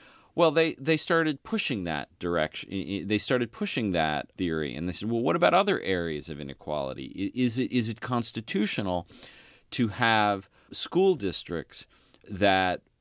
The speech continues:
some are very rich, some are very poor?" That led to the idea that, well, is it constitutional that some people are so much poorer than others? Now, I hasten to add that movement for economic equality as guaranteed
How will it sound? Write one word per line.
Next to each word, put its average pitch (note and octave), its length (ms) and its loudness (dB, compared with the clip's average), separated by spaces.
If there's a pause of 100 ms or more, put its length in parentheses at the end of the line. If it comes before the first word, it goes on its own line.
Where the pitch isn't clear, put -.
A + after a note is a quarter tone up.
(140)
some A#2 320 6
are G#2 80 4
very G2+ 280 4
rich, F#2+ 300 0
some F2 180 -2
are E2 120 -2
very D#2+ 240 2
poor?" C2+ 480 -6 (480)
That A2+ 340 4
led A2+ 320 2
to A#2+ 100 -6
the G2+ 180 2
idea G2 500 2
that, G2 160 -4
well, G#2+ 120 -2
is A2+ 160 -2
it C3 120 -4
constitutional C3+ 800 -4
that F#2 140 -2
some G#2+ 220 -2
people F#2+ 300 -2
are E2 60 -4
so F2 200 -4
much E2 240 -4
poorer D2 500 -2
than D2+ 240 -6
others? A#1 500 -8 (440)
Now, E2 160 -2
I G#2 100 2
hasten C#3+ 380 0
to A#2+ 180 -6
add F2 380 0
that G#2 320 4
movement G#2 600 0
for - 200 -4
economic F2+ 560 0
equality F2 580 4
as D2 160 -4
guaranteed E2+ 680 0